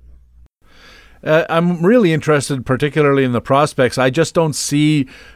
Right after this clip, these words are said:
uh, those cross-league trades happening as much anymore because teams, uh, are in the race longer because of the wild card expansion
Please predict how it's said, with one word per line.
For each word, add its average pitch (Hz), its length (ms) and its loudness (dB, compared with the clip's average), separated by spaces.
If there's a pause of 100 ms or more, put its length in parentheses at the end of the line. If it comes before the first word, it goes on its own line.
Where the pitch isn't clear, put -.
uh, 117 180 0
those 117 220 0
cross-league 135 560 0
trades 135 360 0
happening 131 420 -2
as 117 100 -8
much 127 220 -2
anymore 127 400 0
because 120 480 0 (400)
teams, 131 400 -2
uh, - 20 2
are 117 380 2
in 143 240 -2
the 135 100 0
race 131 320 0
longer 123 400 0
because 117 300 -2
of 110 80 -4
the 110 80 0
wild 117 280 2
card 120 240 0
expansion 117 640 -4